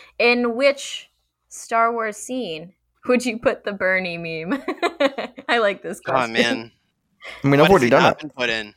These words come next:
Speaker 2: Yeah. <laughs>
Speaker 1: <laughs>
Speaker 2: It al-, whatever it is, it exists <laughs> already. Oh, man.
Speaker 3: My tweet, uh, d-, went trending <laughs> a little bit.
Speaker 2: Ooh.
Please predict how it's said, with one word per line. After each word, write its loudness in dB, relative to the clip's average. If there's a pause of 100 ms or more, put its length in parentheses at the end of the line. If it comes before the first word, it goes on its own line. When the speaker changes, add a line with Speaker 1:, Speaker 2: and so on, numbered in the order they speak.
Speaker 2:
Yeah. -6
<laughs> -6 (1160)
Speaker 1:
<laughs> -4 (220)
Speaker 2:
It 0
al-, 2
whatever 2
it 4
is, 2
it 2
exists -2
<laughs> -8
already. 0 (1200)
Oh, -6
man. -4
Speaker 3:
My 6
tweet, 2
uh, 8 (220)
d-, -6 (120)
went 2
trending 6
<laughs> 6
a 2
little 2
bit. 4
Speaker 2:
Ooh. -2